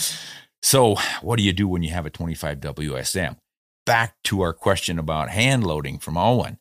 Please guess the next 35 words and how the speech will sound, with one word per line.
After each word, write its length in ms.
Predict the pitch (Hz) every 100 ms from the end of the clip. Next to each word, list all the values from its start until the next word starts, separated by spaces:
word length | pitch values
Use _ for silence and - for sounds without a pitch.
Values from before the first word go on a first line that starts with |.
| _
<laughs> 180 | _ -
If 600 | 120 98 - - 117 107
you 160 | 127
hand 320 | 127 180 202
loaded, 320 | 165 143 131 123
you 100 | 139
wouldn't 240 | 143 120
have 160 | 143 151
this 160 | 127
problem. 460 | - 131 117 117 113 -
<laughs> 380 | 110 - 123 - _ 104 _ - - -
But 140 | - 127
I 180 | 139 143
understand 600 | 139 147 - 104 98 98
not 200 | 104 110
everyone 600 | 113 123 113 113 117 -
can 320 | - 113 117
hand 260 | 110 110
load 240 | 104 104 104
or 100 | 101
does. 380 | 92 92 98 98
So 260 | - 90
what 200 | 87 95
do 80 | 107
you 100 | 120
do 180 | 95 98
when 140 | 101
you've 160 | 107 82
got 180 | 87 101
a 60 |
twenty-five 460 | - 85 90 95 82
W 320 | 76 92 92
S 280 | - 69 - -
S 240 | 67 - -
M? 300 | - 151 -